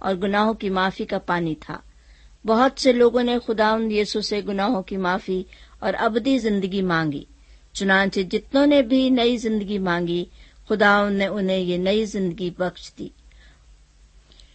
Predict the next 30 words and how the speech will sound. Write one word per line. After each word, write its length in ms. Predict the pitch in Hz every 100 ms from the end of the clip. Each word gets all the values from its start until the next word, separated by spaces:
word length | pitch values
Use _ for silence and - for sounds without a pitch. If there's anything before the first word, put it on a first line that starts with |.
| _ _ -
और 180 | 240 208
यूं 260 | 285 311
वो 100 | 294
सारा 440 | 262 247 240 254 262
गांव 360 | 214 208 214
खुशी 340 | 208 220 - 214
से 140 | 214
भर 220 | 190 190
गया। 300 | 170 156 135 - - - - _ _ -
जो 280 | 185 233 254
लोग 380 | 262 269 294 294
खुदावंद 480 | 240 220 220 220 208
यीशु 300 | 214 226 214
पर 180 | 202
ईमान 340 | 196 190 185 180
लाते 400 | 175 190 - 170
हैं, 300 | 170 175 185 - _ - - -
आप 320 | - 220 -
उनके 260 | 247 247 240
गुनाह 320 | 208 202 196
बख्श 360 | 180 196 - -
देते 320 | 175 165 160
हैं 200 | 156 - - - _ _ -
और 160 | 196 190
हमेशा 540 | 208 233 254 277 269
की 160 | 262 220
जिंदगी 400 | 185 180 170 180
अता 320 | 160 - 156
फरमाते 540 | - 151 143 139 -
हैं। 220 | 170 151